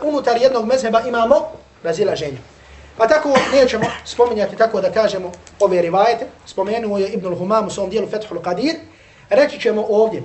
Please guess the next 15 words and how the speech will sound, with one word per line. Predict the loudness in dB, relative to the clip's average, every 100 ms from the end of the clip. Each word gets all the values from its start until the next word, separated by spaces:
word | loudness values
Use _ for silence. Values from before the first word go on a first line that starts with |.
| -14
što | 0 2
je |
važno | 4 4 4 2
da | -4
se | -4
napomene, | -4 0 0 0 -4 2
a | 2
to | 4 4
je | 4 2 -2 -16 -20 -10
da | 0 2
Hanefije | 2 2 2 2 -2
dozvoljavaju | 0 0 2 4 4 4 2 2 2 0 -6 -12 _ -20 -20 -20 -20 0
akt, | 0 0 -12 -20 -20 -18
da | 2 2
žena | 4 2